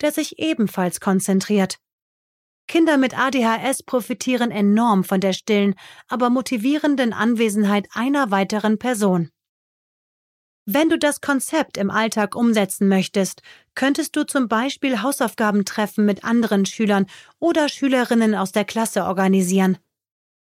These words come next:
Einmal pro Woche kommen die Kinder zu dir nach Hause, um ihre Hausaufgaben zu machen. An einem anderen Tag treffen sie sich mit einem Klassenkameraden.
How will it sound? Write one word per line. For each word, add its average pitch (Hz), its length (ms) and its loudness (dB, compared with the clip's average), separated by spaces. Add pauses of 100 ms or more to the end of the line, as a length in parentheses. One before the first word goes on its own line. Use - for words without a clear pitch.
(300)
Einmal 294 460 2
pro 196 280 -2
Woche 220 320 2
kommen 208 240 0
die 202 140 -2
Kinder 208 300 2
zu 208 140 0
dir 202 140 2
nach 190 220 0
Hause, 202 360 2 (300)
um 294 160 2
ihre 294 240 0
Hausaufgaben 196 640 0
zu - 140 -2
machen. 190 400 0 (1160)
An 294 220 2
einem 294 280 2
anderen 311 400 2
Tag 208 320 0
treffen 285 340 0
sie 262 100 -2
sich 247 220 -2
mit 269 100 -2
einem 285 220 0
Klassenkameraden. 190 1000 0